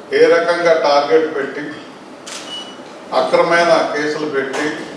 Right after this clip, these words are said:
నిరాధారంగా, ఏ ఆధారం లేకుండా నిరాధారంగా కేసులు పెట్టి ఏ రకంగా వేధించాలి, ఇంకొకరు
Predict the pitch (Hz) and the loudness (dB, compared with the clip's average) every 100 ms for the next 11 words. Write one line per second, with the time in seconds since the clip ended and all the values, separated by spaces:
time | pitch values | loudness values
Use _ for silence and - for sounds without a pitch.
0 | - 135 156 180 190 - 190 175 151 160 | -10 0 4 4 4 0 -2 -6 -4 -2
1 | 175 165 160 135 - 160 151 151 143 143 | 2 4 2 0 -4 -4 -6 -8 -8 -6
2 | 143 131 139 165 165 165 160 160 143 - | -6 -4 2 2 4 0 -2 -4 -6 -8
3 | - - - - - - - 151 156 156 | -12 -18 -20 -20 -20 -14 -2 0 0 -2
4 | 147 139 - 101 - - - - - 131 | 0 0 0 -4 -4 -8 -12 -18 -6 2
5 | 151 160 160 160 156 147 139 151 156 156 | 4 4 4 2 4 2 2 2 0 0
6 | 151 147 147 147 - - - - - - | 2 2 0 -2 -8 -14 -16 -16 -16 -16
7 | - - - - 131 160 160 160 147 | -16 -16 -18 -14 2 4 6 4 2